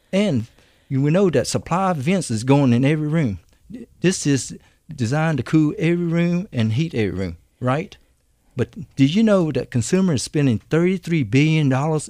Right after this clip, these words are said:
every year on indoor air quality products like whole house air cleaner, fan, floor fans, space heaters, humidifier? Why are people spending,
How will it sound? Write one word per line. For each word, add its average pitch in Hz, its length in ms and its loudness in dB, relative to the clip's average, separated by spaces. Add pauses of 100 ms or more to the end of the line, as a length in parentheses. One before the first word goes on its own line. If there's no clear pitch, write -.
(100)
every 147 260 0
year 160 400 0
on 120 240 -2 (340)
indoor 156 400 4
air 156 120 2
quality 160 320 -2
products 190 480 -4 (260)
like 117 220 -2 (220)
whole 165 220 4
house 156 400 -2
air 156 200 0
cleaner, 156 400 -4 (280)
fan, 160 460 0 (640)
floor 156 220 2
fans, 156 500 -2
space - 640 -4
heaters, 165 440 0 (140)
humidifier? 165 640 0 (540)
Why 226 260 0
are 202 40 -4
people 185 300 0
spending, 170 520 2